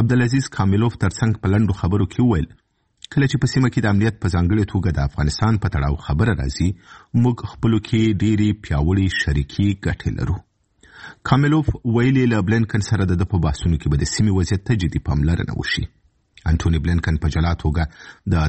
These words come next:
تاجکستان د بهرنیو چارو له وزیر سراج الدین محردین سره هم کتلي دي. د امریکا د بهرنیو چارو وزارت په یو بیان کې ویلي،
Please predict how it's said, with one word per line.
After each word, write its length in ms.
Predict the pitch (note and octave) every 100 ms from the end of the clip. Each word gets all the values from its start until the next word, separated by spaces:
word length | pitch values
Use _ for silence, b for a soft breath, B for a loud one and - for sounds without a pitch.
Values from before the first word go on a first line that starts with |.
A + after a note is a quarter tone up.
| D#2+
تاجکستان 460 | D2 D#2 - F2
د 100 | D#2+ C#2+
بهرنیو 420 | C#2+ E2 G2+ F#2
چارو 240 | F2 E2 D#2+
له 40 | D#2+
وزیر 340 | E2 A2+ A2 B B B -
سراج 320 | F#2+ G2 F#2
الدین 240 | G#2 A#2+ A2 F#2
محردین 440 | F2 - E2+ A#2 A#2+
سره 200 | - D2+
هم 200 | D#2+ D#2+ -
کتلي 340 | G#2 - - C#2+
دي. 80 | D#2+ - -
د 60 | D2+
امریکا 260 | D2 D2 E2
د 120 | D#2 C#2+
بهرنیو 360 | C#2 E2+ F2
چارو 200 | E2+ E2
وزارت 320 | D2+ E2 F2 -
په 80 | E2
یو 80 | D#2+ D2
بیان 240 | D#2 E2+ F2
کې 120 | - D#2
ویلي، 260 | F#2 A2